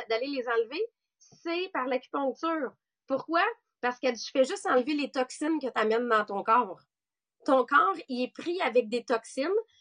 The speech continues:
puis moi, je viens te l'enlever par l'acupuncture, puis elle dit, « C'est drôle, tes douleurs diminuent. » Puis pourtant, j'ai pas pris de médicaments, j'ai pas, on est juste venu enlever des toxines. Dans le documentaire, euh, que je vous ai mis dans le groupe inspirationnel, qui est,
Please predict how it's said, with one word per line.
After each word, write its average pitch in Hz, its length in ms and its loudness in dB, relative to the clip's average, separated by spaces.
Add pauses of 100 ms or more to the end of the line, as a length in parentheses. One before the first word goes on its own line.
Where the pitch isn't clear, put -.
(120)
puis 262 140 0
moi, 294 220 4
je 254 120 -10
viens 294 200 -2
te 311 80 -6
l'enlever 262 500 2
par 285 140 -2
l'acupuncture, 254 580 2
puis 349 100 0
elle 220 60 -2
dit, « 208 100 -16
C'est 262 100 -2
drôle, 254 120 -2 (220)
tes 277 100 -4
douleurs 277 380 -2
diminuent. » 262 420 0 (1040)
Puis 226 120 -4
pourtant, 311 500 6
j'ai 254 80 2
pas 220 120 2
pris - 140 0
de 226 60 6
médicaments, 262 760 0
j'ai 262 120 -4
pas, 226 120 -6 (240)
on 220 160 2
est 220 140 8
juste 294 380 -8
venu 320 180 4
enlever 277 320 0
des 262 140 -6
toxines. 262 560 -2 (280)
Dans 277 180 4
le 381 140 -2
documentaire, 294 1200 2
euh, 214 520 -2 (580)
que 240 100 4
je 214 100 -4
vous 226 160 -2
ai 247 60 0
mis 294 120 0
dans 339 120 0
le 277 60 -2
groupe 277 220 -2
inspirationnel, 233 960 0 (360)
qui 285 420 0
est, 311 60 -6